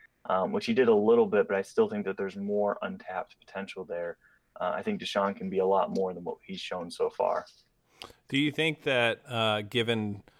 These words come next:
Speaker 2: Bill O'Brien and, and what he sees in this offense and what we've seen on film so far, uh, with Deshaun, do you think that he kinda goes back to the drawing board this offseason and says, "Okay, like, I, I know what I have,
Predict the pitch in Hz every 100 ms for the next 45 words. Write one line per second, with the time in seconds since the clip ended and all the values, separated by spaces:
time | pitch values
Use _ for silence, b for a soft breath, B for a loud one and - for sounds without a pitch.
0 | b b b b _ 131 127 113 117 110
1 | 110 110 107 107 104 107 104 110 98 -
2 | 107 104 104 101 101 98 113 107 104 104
3 | 110 113 110 - 120 101 101 120 104 -
4 | 107 - - 117 110 104 101 - _ -
5 | 104 104 113 139 139 113 - 110 101 101
6 | 98 b b b b b b _ 139 143
7 | 185 180 - 151 127 139 139 123 123 117
8 | 104 113 113 123 110 101 113 113 117 104
9 | 117 113 113 110 113 - _ 120 110 117
10 | - 113 104 - 113 107 107 - 113 101
11 | 107 101 101 110 107 117 120 139 127 110
12 | 107 107 107